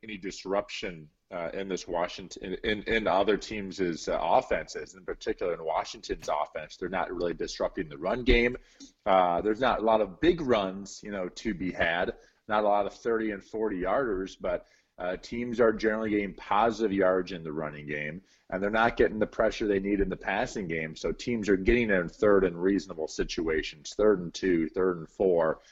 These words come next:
uh, and you're, and the, and you, you can, you can do a lot of things in those situations. You can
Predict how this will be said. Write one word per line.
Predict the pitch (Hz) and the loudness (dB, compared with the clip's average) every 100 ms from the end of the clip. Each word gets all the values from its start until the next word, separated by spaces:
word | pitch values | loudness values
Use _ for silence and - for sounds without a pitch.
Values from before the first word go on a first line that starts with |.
| _ _ | _ _
uh, | 87 85 82 | 0 2 2
and | 101 | 0
you're, | 107 107 - | 2 0 0
and | 113 | -2
the, | 107 110 | 0 0
and | 117 | 0
you, | 113 | -2
you | 127 120 | 2 2
can, | 120 123 | 2 0
you | |
can | 127 | 2
do | 131 135 | 4 6
a | |
lot | 131 131 | 8 6
of | 131 | 2
things | 147 151 | -4 -4
in | 110 | -10
those | 92 | -10
situations. | 101 - 85 - 85 | -10 -10 -10 -12 -16
You | |
can | 90 | -14